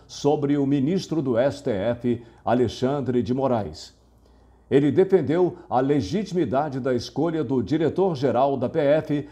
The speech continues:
pelo presidente da República e disse que é suspeita a tentativa do ministro Alexandre de Moraes de impedir a nomeação de Alexandre Ramagem.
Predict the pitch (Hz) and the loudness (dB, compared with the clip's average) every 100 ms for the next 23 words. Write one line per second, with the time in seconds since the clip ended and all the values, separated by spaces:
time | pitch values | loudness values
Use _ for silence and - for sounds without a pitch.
0 | - - 147 151 143 147 143 139 117 117 | -8 0 2 2 0 -2 -2 -2 -2 -2
1 | 123 120 131 160 143 101 87 76 - - | -4 -2 0 0 0 -2 -4 -12 -14 -4
2 | 131 110 147 147 139 - - - 139 170 | -2 2 0 0 -2 -2 -10 -6 0 0
3 | 170 226 220 - 151 175 - 95 78 - | -2 -4 -6 -2 2 2 0 -6 -8 -16
4 | - - 107 92 143 151 117 - 147 131 | -10 -2 -2 0 0 0 -4 -2 0 0
5 | 120 123 123 123 117 110 104 104 98 - | 0 0 2 0 -2 -4 -4 -4 -4 -2
6 | 147 123 110 101 139 143 135 147 - - | -2 -2 -4 -2 0 2 0 -2 -8 -18
7 | - 110 120 208 190 175 98 156 160 127 | -18 -2 2 2 4 2 2 0 0 -2
8 | 160 170 151 117 - 147 143 147 147 135 | -2 -2 -2 -2 -4 -4 -4 -4 -4 -4
9 | 131 123 120 123 117 131 139 127 82 | -2 -2 0 -2 0 0 0 -2 -6